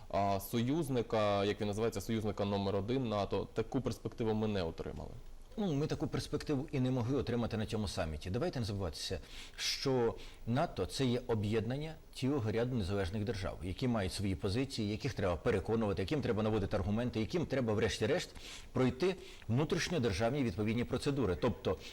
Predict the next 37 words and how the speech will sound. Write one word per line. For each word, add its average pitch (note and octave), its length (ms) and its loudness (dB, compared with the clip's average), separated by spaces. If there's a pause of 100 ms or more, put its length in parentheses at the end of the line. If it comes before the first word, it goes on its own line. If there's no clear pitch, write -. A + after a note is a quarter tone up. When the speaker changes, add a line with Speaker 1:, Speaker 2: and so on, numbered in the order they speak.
(140)
Speaker 2:
в A2 60 2
окремих B2 380 4
державах F#2 460 2
це A#2+ 100 0
може A2+ 200 2
вирішитися G2+ 440 0
на A2 80 2
рівні G2+ 240 2
президента, F2+ 640 -2 (280)
а G#2+ 100 2
в G#2+ 60 2
окремих G2 380 0
державах C#3 460 0 (360)
має A#2+ 220 4
бути A2 440 2
відповідне B2 540 2
рішення, G#2+ 380 2
постанова C3 460 0
Кабінету G#2+ 380 0
їхнього F2+ 320 0
міністрів, E2+ 460 -4 (260)
мають C3 320 4
бути C3+ 180 2
певні C#3 280 2
узгодження A#2 480 2 (240)
з - 20 0
відповідними A#2+ 480 4
комісіями A2+ 460 2
парламентів. F2 640 2
Скажімо, G#2 280 0
в F#2+ 60 -2
Сполучених G#2+ 460 0
Штатах G#2+ 300 0
Америки B2+ 440 0 (180)
все B2 160 0
ж - 80 -2
таки, A2 220 0